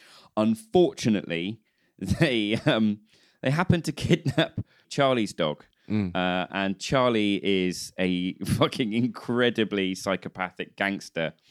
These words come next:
Speaker 1: who loves nothing but that dog.
Speaker 2: Yeah.
Speaker 1: And will stop at nothing to get that dog back. And what happens next is essentially
Speaker 2: <laughs>
Speaker 1: every character, minus the antagonist, debating about how this fictional film should end.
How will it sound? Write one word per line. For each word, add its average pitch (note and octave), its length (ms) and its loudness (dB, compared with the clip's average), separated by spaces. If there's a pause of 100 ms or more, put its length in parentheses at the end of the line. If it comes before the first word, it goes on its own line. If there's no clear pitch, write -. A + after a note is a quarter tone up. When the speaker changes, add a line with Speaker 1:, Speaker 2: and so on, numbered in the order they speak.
(380)
Speaker 1:
who A2+ 140 0
loves A2+ 500 0
nothing F2+ 500 -4 (680)
but - 160 -2
that - 240 -8
dog. F#2+ 320 0 (340)
Speaker 2:
Yeah. C4 340 0 (180)
Speaker 1:
And - 160 2
will C3 80 2
stop - 340 2
at - 80 2
nothing G2+ 400 0
to B2+ 140 -2
get A2+ 260 0
that G#2+ 180 0
dog G#2 240 2
back. F#2 300 0 (420)
And F#3+ 200 0
what G3 180 4
happens F3 360 -2
next E3 340 -2
is C3+ 140 -4
essentially A#2 760 -4 (300)
Speaker 2:
<laughs> - 320 -8
Speaker 1:
every C#3 260 4
character, A2 800 0 (420)
minus A2+ 440 0
the A2+ 160 0
antagonist, G2+ 680 -2
debating G#2 500 0
about F2+ 340 0
how G2+ 220 -4
this G2 240 -4
fictional A2 540 -2
film A#2 280 0
should E2+ 200 -6
end. D2+ 320 -6